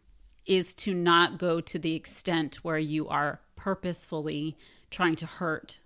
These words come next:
with your words. Because we all know, if we think about it, common sense,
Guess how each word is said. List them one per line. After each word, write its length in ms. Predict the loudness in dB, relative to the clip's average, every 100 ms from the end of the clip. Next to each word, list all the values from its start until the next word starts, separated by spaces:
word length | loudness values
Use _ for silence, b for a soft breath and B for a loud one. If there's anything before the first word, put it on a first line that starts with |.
| -8
with 240 | -6 -6
your 100 | -6
words. 520 | -6 -8 -10 -10 -12 -12
Because 260 | -8 -6 -2
we 120 | 4
all 220 | 6 6
know, 380 | 6 2 0 -2 -8 B B
if 100 | -8
we 60 | -6
think 280 | -2 -2
about 320 | -2 -2 0 0
it, 200 | -2 -6 b b b _
common 320 | -2 0 0
sense, 560 | 0 2 4 4 -2 -6